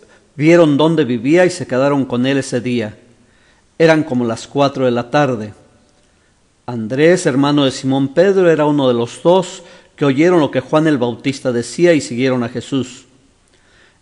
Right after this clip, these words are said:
El primero a quien encontró Andrés fue a su hermano Simón y le dijo: "Hemos encontrado al Mesías",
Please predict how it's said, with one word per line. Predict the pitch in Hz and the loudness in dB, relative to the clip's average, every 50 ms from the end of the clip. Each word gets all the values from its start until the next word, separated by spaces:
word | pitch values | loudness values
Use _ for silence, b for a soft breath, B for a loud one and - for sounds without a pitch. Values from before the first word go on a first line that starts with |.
| b _ | b _
El | - 139 127 | -6 -6 -6
primero | 131 - 123 131 139 151 156 | -4 -4 -2 0 2 4 4
a | 156 151 | 4 2
quien | - 139 127 127 | 2 -2 -2 -2
encontró | 120 117 - 120 120 120 120 123 127 127 | -2 -4 -4 -4 -4 -4 -4 -2 -2 -2
Andrés | 127 127 123 139 151 170 180 175 170 - - | 0 -2 -2 0 2 2 2 2 0 -4 -8
fue | - - 135 | -6 -4 -2
a | 135 | -2
su | 131 - 127 | -2 -4 -6
hermano | 120 110 117 123 127 127 123 120 | -6 -4 -4 -4 -4 -4 -4 -6
Simón | - - 131 135 147 170 175 165 | -6 -4 -2 0 0 0 0 0
y | 139 | 0
le | 123 123 | 0 0
dijo: | 117 135 127 - - 120 117 107 104 - _ b b b b b b b b b b b b | 0 -2 -4 -6 -6 -6 -6 -6 -8 -12 _ b b b b b b b b b b b b
"Hemos | - 185 196 196 170 143 - - | 4 4 4 4 2 0 -2 -4
encontrado | 135 127 120 - 123 123 120 117 131 139 143 143 | -4 -4 -2 -2 -2 -2 -2 0 0 0 0 0
al | 131 117 | 0 -2
Mesías", | 110 110 - - - 156 156 139 117 104 - - - | -2 -6 -8 -6 -2 0 0 0 0 -2 -6 -12 -18